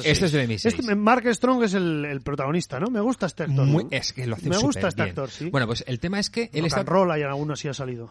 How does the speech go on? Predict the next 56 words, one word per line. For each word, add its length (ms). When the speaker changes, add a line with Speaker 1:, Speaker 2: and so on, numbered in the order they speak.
Speaker 2:
tiene 160
una 140
vida 180
totalmente 540
tranquila 500
con 100
su 140
mujer 600
y 120
sus 180
dos 220
hijas 360
en 80
una 200
especie 300
de 80
campiña. 600
Pero, 320
claro, 300
él, 420
lo 140
típico 320
que 80
le 80
llaman 300
para 160
que 80
vuelva 220
al 60
trabajo, 440
¿no? 200
Pero 160
claro, 160
lo 120
que 80
ha 40
pasado 300
es 80
que 140
su, 180
él 160
tuvo 300
un 120
hijo 200
en 60
su 100
anterior 320
vida 260
y 100
ese 140
hijo 240
que, 200
quiso 260
seguir 260
sus 160
pasos. 420